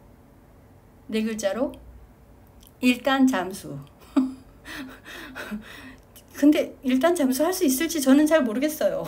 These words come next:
<laughs> 아깝긴 하지만. 네. 자, 속도 붙여서 이제, 음, 마무리를. 자, 나무는, 나무 그리는 방법도 제 영상에 여러 가지가 있으니까 한번 참고로 해봐 주시고요.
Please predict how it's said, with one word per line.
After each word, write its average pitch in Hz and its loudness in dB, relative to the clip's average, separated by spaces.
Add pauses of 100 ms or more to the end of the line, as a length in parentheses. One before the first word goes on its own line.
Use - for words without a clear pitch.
(320)
<laughs> - -20
아깝긴 226 -6
하지만. 220 -6 (200)
네. 180 -10 (1600)
자, 170 -8
속도 349 -2
붙여서 254 -2
이제, 185 -8 (520)
음, 180 -10
마무리를. 208 -2 (520)
자, 196 -10
나무는, 294 6
나무 226 4
그리는 302 4
방법도 220 -2
제 196 -10
영상에 180 -8
여러 - -6
가지가 262 -2
있으니까 262 -4
한번 175 -8
참고로 254 2
해봐 254 -6
주시고요. 190 -6